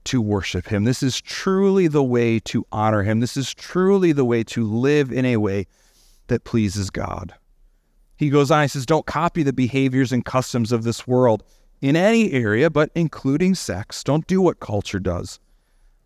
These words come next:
but let God transform you into a new person by changing the way you think."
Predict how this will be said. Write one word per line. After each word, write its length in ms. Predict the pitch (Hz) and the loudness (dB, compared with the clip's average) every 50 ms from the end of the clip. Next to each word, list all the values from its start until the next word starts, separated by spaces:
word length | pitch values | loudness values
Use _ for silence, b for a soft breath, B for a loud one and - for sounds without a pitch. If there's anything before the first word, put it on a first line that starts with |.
| - | -2
but 160 | 131 131 - | -2 -2 0
let 320 | 135 143 165 175 - _ - | 2 2 2 2 0 _ -4
God 400 | - 156 160 156 156 143 123 - | 0 0 2 2 2 0 -2 -6
transform 1300 | - - - - 151 143 135 135 - - - - - - - - - 147 160 170 165 170 160 143 123 | -8 -6 -6 -6 -4 -2 -2 -2 -4 -6 -12 -14 -16 -18 -14 -6 -2 0 2 2 4 4 4 2 2
you 360 | 110 98 92 85 80 80 85 _ _ _ _ _ _ _ _ _ _ _ | 2 0 -2 -4 -6 -8 -12 _ _ _ _ _ _ _ _ _ _ _
into 400 | - 156 127 131 117 - - 123 | 0 2 2 2 2 2 2 2
a 80 | 117 110 | 2 4
new 160 | 107 107 107 | 4 2 2
person 600 | - - - 101 92 85 - - 92 85 82 85 - _ _ _ _ _ _ _ _ _ _ | 0 0 0 0 0 0 -2 -4 -4 -4 -4 -4 -6 _ _ _ _ _ _ _ _ _ _
by 100 | - 120 | -8 -6
changing 440 | 107 - - 110 107 107 92 95 95 | -6 -2 -2 0 0 0 0 0 0
the 80 | 98 95 | 0 2
way 140 | 92 90 90 | 2 2 2
you 140 | 90 87 | 0 0
think." 420 | 85 - - 80 82 - _ - | -2 -4 -8 -10 -10 -10 _ -20